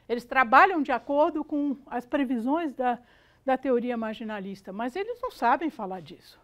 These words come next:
Quando se pergunta, eles vão responder qualquer coisa. Não adianta ficar perdendo tempo fazendo pesquisa empírica. Naquele momento, o pessoal tava levantando fundos, né, pra fazer pesquisa empírica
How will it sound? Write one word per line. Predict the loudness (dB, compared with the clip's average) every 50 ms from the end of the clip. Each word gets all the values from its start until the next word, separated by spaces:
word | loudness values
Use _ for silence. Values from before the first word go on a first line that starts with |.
| _
Quando | _ -12 -12 -8
se | -8 -8
pergunta, | -4 -2 -2 -2 -2 -2 -4 -6 -6 -6
eles | -6 -6
vão | -6 -6
responder | -6 -8 -8 -10 -10 -12 -10 -8
qualquer | -8 -10 -10 -10 -14 -16
coisa. | -14 -14 -14 -14 -16 -18 _ _ _ _ _ _ _ _ _ -16
Não | -14
adianta | -6 -4 -4 -4 -4 -8
ficar | -12 _ -12 -14
perdendo | -6 _ -4 -4 -2 -2 -4 -4 -4 -4 -8
tempo | -8 _ -6 -4 -4 -6 -8 _
fazendo | -12 -10 -8 -8 -10 -10
pesquisa | -8 -10 -12 -12 -12 -14 -12 -10 -10
empírica. | -10 -10 -12 -14 -16 -16 -18 -20 -20 -20 _ _ _ _ _ _ _ _ _ _
Naquele | _ -8 -6 -4
momento, | -4 -4 -4 -4 -4 -6 -6 -8 -6
o |
pessoal | -8 -8 -8 -6 -8 -8
tava | -6 -6 -8 -6
levantando | -6 -6 -8 -8 -8 -8 -8 -8 -8 -10
fundos, | -12 -10 -8 -4 -2 -2 -2 -4 -6 -8 -14 -16
né, | -16 -14 -10 -10 -10 -10 -10
pra | -12 -14 -12
fazer | -8 -8 -8 -6 -8 -8
pesquisa | -6 -8 -8 -8 -8 -8 -8 -6 -6
empírica | -8 -6 -6 -6 -4 -4 -4 -6 -8 -10